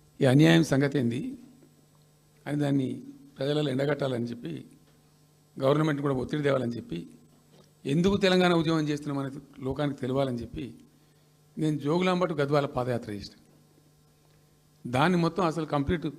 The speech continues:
ఎనభై వేల ఎకరాలకు బారాల్సినటువంటి ఆ ఆర్డీఎస్ కెనాలు పదిహేను వేల ఎకరాలు, పదివేల ఎకరాలు, ఇరవై వేల ఎకరాలకు వచ్చింది, తగ్గిపోయింది. అడిగే నాతుడు లేడు.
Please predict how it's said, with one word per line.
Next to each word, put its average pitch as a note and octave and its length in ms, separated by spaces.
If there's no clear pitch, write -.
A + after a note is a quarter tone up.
ఎనభై E3+ 420
వేల F#3+ 200
ఎకరాలకు F3+ 380
బారాల్సినటువంటి D3 800
ఆ B2 180
ఆర్డీఎస్ D3 520
కెనాలు B2 600
పదిహేను G3 400
వేల G3 180
ఎకరాలు, E3+ 300
పదివేల F3 340
ఎకరాలు, D3 300
ఇరవై D3 240
వేల A#2+ 140
ఎకరాలకు C#3 360
వచ్చింది, - 240
తగ్గిపోయింది. D#3+ 480
అడిగే D#3 260
నాతుడు D3+ 380
లేడు. A#2+ 220